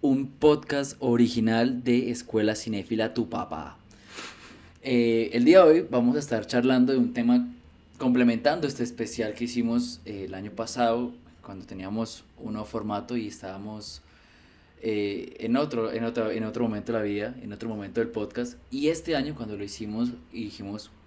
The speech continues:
categoría por categoría, ustedes lo escucharon, qué es lo que nos iba a gustar, quién iba a ganar, quién no iba a ganar, nuestras impresiones de los nominados. Les hicimos un recuento de las diez películas nominadas y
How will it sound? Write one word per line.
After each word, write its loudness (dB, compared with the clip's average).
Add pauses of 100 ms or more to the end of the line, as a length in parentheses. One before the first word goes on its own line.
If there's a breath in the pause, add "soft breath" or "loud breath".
(600)
categoría 0
por 0
categoría, -4 (120)
ustedes -8
lo -6
escucharon, -2 (760 loud breath)
qué 4
es 4
lo 2
que -2
nos 2
iba -6
a -8
gustar, -4 (720)
quién 4
iba 6
a -4
ganar, 0
quién -6
no -4
iba -2
a -4
ganar, 0 (400 loud breath)
nuestras 0
impresiones 2
de 2
los 2
nominados. -4
Les -10
hicimos -10
un 2
recuento -2
de -4
las -8
diez -2
películas 2
nominadas -4
y -8